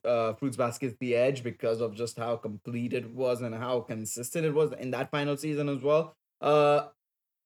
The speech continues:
definitely think eighty-six had a couple of flaws in that first half of its, uh, season, or,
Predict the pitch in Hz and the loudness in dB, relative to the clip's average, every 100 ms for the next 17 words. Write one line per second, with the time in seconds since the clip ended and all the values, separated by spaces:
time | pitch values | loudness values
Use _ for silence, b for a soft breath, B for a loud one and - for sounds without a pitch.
0 | - 156 190 180 170 165 156 147 147 143 | -12 2 4 4 0 0 2 2 2 2
1 | 147 - 139 135 - 151 147 127 120 127 | 0 2 2 2 0 -4 -2 -2 0 0
2 | 127 127 120 117 127 120 123 123 113 120 | 0 0 -2 -2 -4 -2 -4 -4 -6 -6
3 | - 120 113 107 107 - 147 135 120 113 | -2 0 0 0 -2 -4 -2 0 -2 -4
4 | 110 _ - 135 123 101 | -6 _ -2 2 2 0